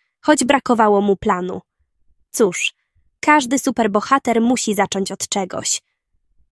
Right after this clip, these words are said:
Max zaczął skakać, próbując dotrzeć do kota,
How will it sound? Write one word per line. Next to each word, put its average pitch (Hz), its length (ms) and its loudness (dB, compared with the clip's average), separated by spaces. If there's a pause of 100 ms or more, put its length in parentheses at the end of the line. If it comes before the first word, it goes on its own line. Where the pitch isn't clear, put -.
Max 220 260 0
zaczął 214 420 0
skakać, - 580 -4
próbując 202 600 2
dotrzeć 208 420 -2
do 190 140 -2
kota, 202 380 -2